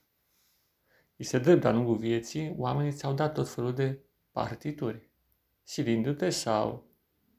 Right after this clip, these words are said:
atrăgându-te să înveți anumite domenii ale cunoașterii. În familie sau în școală, ai urmat un astfel de sistem.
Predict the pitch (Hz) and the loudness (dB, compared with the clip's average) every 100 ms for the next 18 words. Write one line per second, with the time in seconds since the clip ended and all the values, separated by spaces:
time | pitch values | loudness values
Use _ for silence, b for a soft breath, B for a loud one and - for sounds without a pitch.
0 | _ _ - 147 127 120 110 117 131 151 | _ _ 4 4 6 2 4 2 0 -2
1 | 151 - 156 107 113 - 117 117 117 135 | -4 -2 0 0 0 -2 -4 -4 -4 -4
2 | 131 117 110 117 135 131 135 139 113 110 | -4 -4 -4 -6 -6 -6 -6 -6 -8 -10
3 | - 147 _ _ _ _ _ _ _ _ | -18 -20 _ _ _ _ _ _ _ _
4 | _ _ _ _ _ _ _ _ _ _ | _ _ _ _ _ _ _ _ _ _
5 | _ - 143 117 107 127 120 - 135 - | _ -4 0 2 2 2 0 -2 -8 -10
6 | - 123 139 156 170 - _ _ _ _ | -6 0 0 0 -4 -12 _ _ _ _
7 | - 135 107 113 117 113 113 - - - | 0 0 2 0 0 -2 -4 -4 -6 -6
8 | - - - | -6 -10 -12